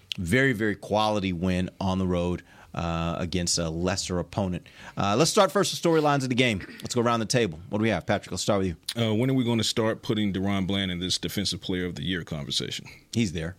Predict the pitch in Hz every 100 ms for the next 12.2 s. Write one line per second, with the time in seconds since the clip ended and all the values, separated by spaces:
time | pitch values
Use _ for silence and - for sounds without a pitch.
0 | - 98 104 110 - 95 87 69 98 104
1 | - 90 92 85 85 - 82 85 85 78
2 | 76 - - 92 85 - 90 - 95 -
3 | 98 92 87 90 87 - 98 - 87 87
4 | 80 - - 117 - 104 - - 95 -
5 | 95 87 - 104 101 92 95 92 98 87
6 | 82 95 101 92 95 95 - - - -
7 | 87 92 123 120 95 - 98 85 - 90
8 | 87 87 87 76 - 87 82 87 - 92
9 | - 92 73 82 90 82 87 92 90 -
10 | - - 95 107 - 104 - 107 87 87
11 | 87 82 82 - 85 85 85 80 - -
12 | 78